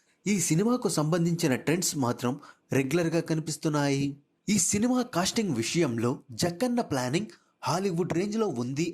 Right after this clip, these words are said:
అన్న న్యూస్ వైరల్ అవుతుంది. మహేష్ బాబుకు జోడీగా హాలీవుడ్ను రూల్ చేస్తున్న ఇండియన్ బ్యూటీ ప్రియాంక చోప్రా కనిపించబోతున్నారు అన్నది లేటెస్ట్ వైరల్ న్యూస్. ఎస్ఎస్ఎంబి ట్వంటీ నైన్ను గ్లోబల్ మూవీగా డిజైన్ చేస్తున్న జక్కన్న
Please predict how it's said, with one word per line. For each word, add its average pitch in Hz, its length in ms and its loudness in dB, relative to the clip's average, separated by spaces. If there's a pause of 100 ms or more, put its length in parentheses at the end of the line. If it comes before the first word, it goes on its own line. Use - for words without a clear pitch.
అన్న 135 200 -2
న్యూస్ 127 360 -4 (300)
వైరల్ 175 420 2
అవుతుంది. 147 460 2 (540)
మహేష్ 170 340 0
బాబుకు 202 340 -2
జోడీగా 127 500 -2 (460)
హాలీవుడ్ను 185 600 0
రూల్ 147 220 0
చేస్తున్న 214 440 -4 (140)
ఇండియన్ 165 400 0
బ్యూటీ 127 360 0 (320)
ప్రియాంక 233 480 2
చోప్రా 139 340 0 (140)
కనిపించబోతున్నారు 180 1120 -2 (160)
అన్నది 127 380 -2 (440)
లేటెస్ట్ 185 520 0
వైరల్ 151 440 0
న్యూస్. 156 280 -2 (600)
ఎస్ఎస్ఎంబి 208 580 0
ట్వంటీ 143 360 0
నైన్ను 127 320 2 (380)
గ్లోబల్ 185 360 2
మూవీగా 151 480 0
డిజైన్ 135 380 -4
చేస్తున్న 196 380 -4
జక్కన్న 123 480 -4